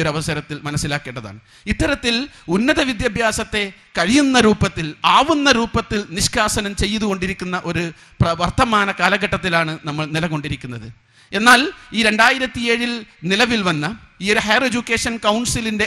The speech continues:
അണ്ടറിൽ കേരളത്തിൽ കൃത്യമായി അതിൻ്റെ, അതിൻ്റെ സേവനങ്ങളും അതിൻ്റെ, ഏഹ്, ദൗത്യങ്ങളും അത് നിർവഹിച്ചു കൊണ്ടിരിക്കുന്നു എന്നുള്ളതാണ്.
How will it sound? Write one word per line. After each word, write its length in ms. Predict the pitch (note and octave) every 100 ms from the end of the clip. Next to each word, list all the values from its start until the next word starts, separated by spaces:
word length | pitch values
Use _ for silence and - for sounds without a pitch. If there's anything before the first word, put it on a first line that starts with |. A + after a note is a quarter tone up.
| G3
അണ്ടറിൽ 400 | F#3+ G#3 F#3 E3+ A#2+ - - - -
കേരളത്തിൽ 460 | A3+ C4 A#3+ B3 A3
കൃത്യമായി 600 | A3+ A3 C4+ A3+ G#3+ A3 A3 G3+
അതിൻ്റെ, 340 | G3+ A3 G#3 G3+ F#3 - -
അതിൻ്റെ 340 | F3 G#3+ G#3 G3+ G3 - -
സേവനങ്ങളും 600 | E3 G#3 G3+ G3 G3 F#3 F#3 E3
അതിൻ്റെ, 320 | G3 G3+ F#3+ F3+ - - F#3
ഏഹ്, 200 | F3+ D#3+ D#3+ D3+ D3
ദൗത്യങ്ങളും 560 | E3+ - C4 G3+ F#3+ F#3
അത് 80 | F3+ E3+
നിർവഹിച്ചു 320 | F3+ G#3+ G#3
കൊണ്ടിരിക്കുന്നു 420 | F#3 E3+ E3 D#3+ D#3+
എന്നുള്ളതാണ്. 400 | D#3 C#3+ B2+